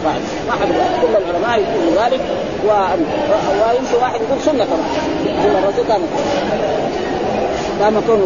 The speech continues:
جائز، هذا ما في أحد ينكر ذلك. وحدثنا يحيى بن يحيى أخبرنا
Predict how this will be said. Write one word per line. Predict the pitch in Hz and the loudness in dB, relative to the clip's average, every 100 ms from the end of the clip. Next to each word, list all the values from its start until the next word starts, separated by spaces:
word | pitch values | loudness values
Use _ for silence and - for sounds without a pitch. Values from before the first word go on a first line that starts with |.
| 175 | 2
جائز، | 262 262 | 0 0
هذا | 240 214 | 0 0
ما | 214 190 | -2 -4
في | 185 | -2
أحد | 190 185 | 0 0
ينكر | 185 160 151 | 0 0 0
ذلك. | - 156 - - - - - 587 - - - - - - - - - 165 | -2 -2 -2 -2 -4 -4 -2 -2 -2 -2 -2 -4 -4 -2 -2 0 2 2
وحدثنا | 202 196 185 190 262 233 214 | 2 2 0 0 0 0 0
يحيى | 240 208 | 0 0
بن | 175 | 2
يحيى | 175 214 247 | 0 0 -2
أخبرنا | 226 196 220 226 | -2 -2 0 0